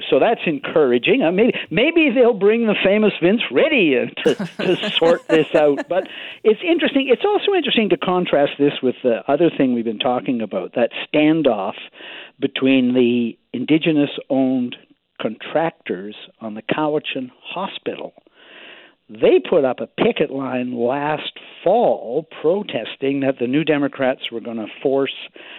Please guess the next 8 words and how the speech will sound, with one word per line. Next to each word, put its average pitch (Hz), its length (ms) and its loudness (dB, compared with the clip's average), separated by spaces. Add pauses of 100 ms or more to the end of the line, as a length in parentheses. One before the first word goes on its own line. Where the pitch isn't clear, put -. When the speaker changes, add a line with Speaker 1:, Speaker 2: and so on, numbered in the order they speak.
(200)
Speaker 1:
their 123 160 4
workers 127 600 0
to 120 80 -6
join 127 680 0
N 127 220 0
D 120 200 -4
P-approved 117 880 -6
unions. 156 640 0